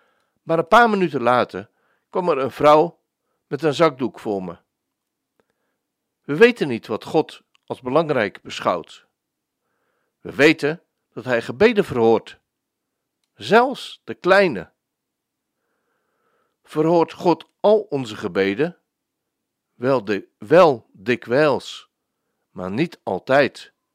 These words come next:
Waarom? Omdat Hij weet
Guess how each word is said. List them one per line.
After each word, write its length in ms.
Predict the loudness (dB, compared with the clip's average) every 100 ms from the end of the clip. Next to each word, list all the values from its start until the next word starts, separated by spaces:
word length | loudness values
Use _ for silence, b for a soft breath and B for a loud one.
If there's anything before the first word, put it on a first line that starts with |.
| _ _
Waarom? 500 | -4 2 4 2 -8 _ _ _ _ _ _ _ _ _ _ _ _ _ _ _ _ _ -8
Omdat 320 | -4 -2 -2
Hij 240 | 2 4
weet 420 | 4 2 0 -8